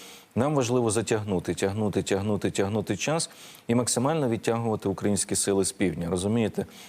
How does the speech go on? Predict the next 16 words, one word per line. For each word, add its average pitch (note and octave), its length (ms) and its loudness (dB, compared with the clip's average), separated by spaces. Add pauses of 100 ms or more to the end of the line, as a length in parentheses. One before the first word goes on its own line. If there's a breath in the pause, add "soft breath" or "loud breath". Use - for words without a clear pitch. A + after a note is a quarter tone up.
(140)
Вони G#2 120 2
ж A#2 80 2
розуміють, A2 440 2
ну A2 80 0
що D#3 140 0
таке, C3 280 2 (640 loud breath)
е, G#2 120 6
скажімо G#2+ 340 0
так, - 440 -2
е, G2+ 120 2
втратити A#2 560 0
на G#2+ 120 0
території A2+ 480 2
на A2 120 2
Сході D3 340 0
якісь F2+ 440 -2